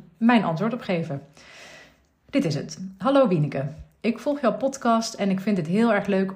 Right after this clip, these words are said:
om er naar te luisteren. Het feit dat jij dingen van jezelf durft te laten horen, vind ik, als cliënt, patiënt, heel fijn, maar toch ook wel opmerkelijk. Je durft je kwetsbaar op te stellen. Ik zit al heel wat jaren in therapie en merk dat veel behandelaars de afstand tussen zichzelf en patiënt zo groot mogelijk willen,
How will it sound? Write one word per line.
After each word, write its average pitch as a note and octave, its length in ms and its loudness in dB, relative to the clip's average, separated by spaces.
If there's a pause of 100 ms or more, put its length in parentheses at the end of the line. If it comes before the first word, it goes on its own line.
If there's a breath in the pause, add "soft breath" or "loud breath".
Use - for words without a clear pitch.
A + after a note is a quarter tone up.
om G3 160 2
er F3 80 2
naar E3 160 0
te D#3+ 100 -2
luisteren. C#3 540 -6 (260)
Het F#3+ 180 -6
feit B3 180 2
dat A3 160 0
jij G3 160 2
dingen A#3 300 4
van F#3+ 140 2
jezelf F#3+ 360 2
durft G#3 260 0
te F3 120 -4
laten D3+ 280 0
horen, A#3+ 340 2
vind E3+ 220 -4
ik, C#4+ 320 -4
als D#3 180 -4
cliënt, G3+ 460 2
patiënt, F#3 480 -2 (260 loud breath)
heel C4+ 180 4
fijn, A#3+ 360 2
maar D#3+ 160 0
toch B3 160 -2
ook A#3 120 -2
wel G#3+ 140 2
opmerkelijk. C#3+ 640 -4 (100)
Je F3+ 180 0
durft A3+ 260 0
je F3+ 80 -2
kwetsbaar A#3 380 -2
op G#3 120 -2
te - 80 -6
stellen. C3 400 -4 (1080 soft breath)
Ik B3 160 -2
zit C#4+ 160 -2
al G#3 60 6
heel B3 200 4
wat G#3+ 160 0
jaren G3+ 280 2
in E3+ 100 0
therapie E3 600 -2
en E3 200 -2
merk G#3+ 320 2
dat E3 140 -2
veel C#4 200 2
behandelaars G#3 540 2
de - 60 -4
afstand - 540 -2
tussen F#3+ 260 -2
zichzelf G3 600 0
en E3+ 200 -2
patiënt G#3+ 440 2
zo E3+ 120 0
groot A3 300 4
mogelijk D3+ 360 0
willen, C#3+ 240 -2